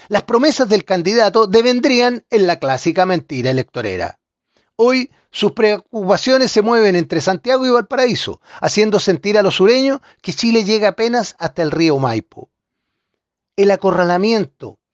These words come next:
que empuja a pacíficos ciudadanos a armarse para defender lo propio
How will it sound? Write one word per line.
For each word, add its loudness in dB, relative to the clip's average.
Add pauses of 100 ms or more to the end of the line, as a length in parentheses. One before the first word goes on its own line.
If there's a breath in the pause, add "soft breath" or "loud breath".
(300)
que 2
empuja 0
a 0
pacíficos -2
ciudadanos 0
a 0
armarse 0
para 2
defender 0
lo 0
propio -2